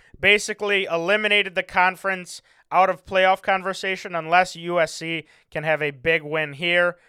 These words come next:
Regardless of all that, though, these are gonna be some great matchups to finish the night on Saturday. Let's get into this first game. U S C are two and a half point favorites, technically on the road at U C L A.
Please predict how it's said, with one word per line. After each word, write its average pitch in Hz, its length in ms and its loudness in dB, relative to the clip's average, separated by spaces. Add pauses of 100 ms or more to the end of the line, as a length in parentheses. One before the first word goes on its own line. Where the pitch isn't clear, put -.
(220)
Regardless 226 540 4
of 202 100 -4
all 214 160 6
that, 202 240 4
though, 202 160 2
these 175 220 -6
are 185 80 -2
gonna 180 140 -4
be 175 100 -8
some 156 280 -12
great 175 400 0
matchups 165 680 -2 (240)
to 160 100 -8
finish 170 400 -4
the 156 120 -10
night 156 280 -2
on 139 160 -12
Saturday. 160 640 0 (280)
Let's 170 180 -6
get 208 180 0
into 196 160 -6
this 175 220 -8
first 185 340 -4
game. 170 340 -6 (280)
U 220 320 2
S 220 180 6
C 160 500 -4 (360)
are 151 120 -8
two 240 340 -6
and 240 100 4
a 220 40 6
half 208 280 4
point 190 240 -4
favorites, 185 600 -2
technically 196 600 0
on 165 180 2
the 156 100 -2
road 156 360 0
at 165 320 0
U 160 180 -10
C 147 180 -10
L 147 220 -2
A. 156 220 0